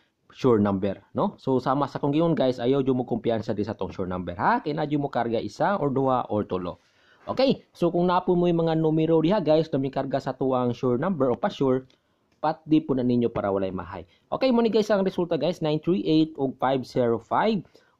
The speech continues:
Og ang numero na iyang gislayran, mga kaswertes, pagkasayang lang, guys, no?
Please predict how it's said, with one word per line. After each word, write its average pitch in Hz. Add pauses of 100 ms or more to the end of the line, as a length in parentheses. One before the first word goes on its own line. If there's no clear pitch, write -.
Og 185
ang 190
numero 190
na 175
iyang 165
gislayran, 147
mga 131
kaswertes, 107
pagkasayang 117
lang, 101
guys, 92
no? 208